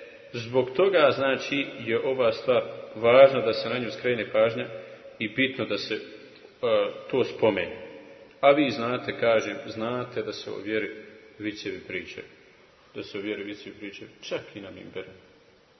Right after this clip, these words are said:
Čak i na mimberu. I ne samo da se vicevi pričaju, nego se šerijatski propisi u pogrdnom kontekstu spominju čak i sa mimbera.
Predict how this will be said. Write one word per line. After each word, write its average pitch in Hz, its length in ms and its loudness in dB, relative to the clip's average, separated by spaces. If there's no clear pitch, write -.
Čak - 240 -4
i 117 100 -6
na 98 120 -6
mimberu. 87 460 -14
I 139 220 -6
ne 147 260 4
samo 170 320 2
da 110 140 0
se - 180 -6
vicevi 127 360 -6
pričaju, 123 420 -8
nego 135 320 -2
se - 180 -10
šerijatski 127 480 -8
propisi 117 720 -10
u 113 100 -10
pogrdnom 131 580 -2
kontekstu 120 540 -8
spominju 107 520 -8
čak 143 220 -6
i 104 60 -12
sa 98 200 -12
mimbera. 87 460 -16